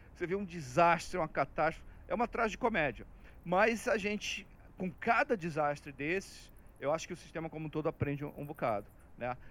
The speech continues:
E tem uma outra coisa que eu acho que é interessante falar também aqui, aí do lado de finanças, é, porque a gente vê, ah, essas medidas de estímulo, eu adoro esses eufemismos que os caras do governo, medidas de estímulo,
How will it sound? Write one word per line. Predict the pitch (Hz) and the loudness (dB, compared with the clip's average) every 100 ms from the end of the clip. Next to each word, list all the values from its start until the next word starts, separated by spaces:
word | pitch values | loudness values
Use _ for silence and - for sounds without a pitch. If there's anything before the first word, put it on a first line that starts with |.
| - | -14
E | - | -6
tem | 247 | -4
uma | 269 | -2
outra | 247 | -4
coisa | 214 - | -4 -2
que | |
eu | 196 | -4
acho | - | -4
que | |
é | 170 | -4
interessante | 156 151 160 - | -4 -2 -6 -4
falar | 131 131 | -2 -2
também | 131 120 123 113 | -2 -4 -4 -6
aqui, | - 165 175 - - | -2 -2 -2 -6 -8
aí | - 180 | -4 -4
do | 185 185 | -2 0
lado | 180 | 2
de | 160 | 0
finanças, | 165 185 151 139 131 - - - - - - | -8 -4 0 0 -2 -6 -18 -18 -20 -6 0
é, | 123 131 120 113 104 - - - - - - - - | 2 4 4 4 0 -6 -20 -20 -20 -20 -20 -12 -8
porque | - 226 | 0 2
a | |
gente | 208 220 156 | 2 -2 0
vê, | 147 196 | 6 6
ah, | 170 135 135 | 6 4 0
essas | 147 147 | -4 -4
medidas | 151 165 113 - 233 196 220 208 - - - - - - | -2 -2 -4 -4 -4 -2 0 0 -2 -12 -16 -20 -20 -6
de | 156 175 | -2 0
estímulo, | - - - - 165 151 123 107 110 | 0 -4 -4 0 2 2 0 -2 0
eu | 131 | 0
adoro | 131 165 180 | 2 2 2
esses | 156 139 | -2 -4
eufemismos | 151 151 123 135 127 123 - | -4 -2 0 0 0 -6 -10
que | |
os | 131 | -6
caras | - 127 | 0 0
do | 123 | -2
governo, | 120 135 120 - - - - | -2 0 0 -4 -14 -20 -8
medidas | 165 170 123 208 202 233 226 - - - | -4 -2 4 6 8 6 4 0 -10 -6
de | 165 | -4
estímulo, | 160 - - - 165 139 | -4 -6 -8 -4 0 0